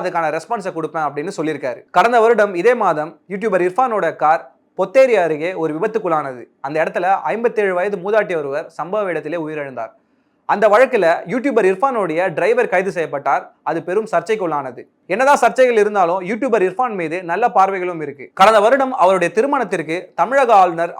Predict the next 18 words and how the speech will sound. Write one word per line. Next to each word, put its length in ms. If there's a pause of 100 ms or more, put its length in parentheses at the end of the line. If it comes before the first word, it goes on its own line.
ஆர் 140
என் 120
ரவியை 280
சந்திச்சு 380 (140)
அழைப்பு 240
கொடுத்திருந்தார். 500 (480)
அவர் 160
அந்த 160
திருமணத்திற்கு 500
வர 80 (100)
முடியாததுனால 600 (360)
யூடியூபர் 340
இர்ஃபானை 380 (400)
அழைத்து 300
ஒரு 120
டீ 180
பார்ட்டி 260
கொடுத்தார். 300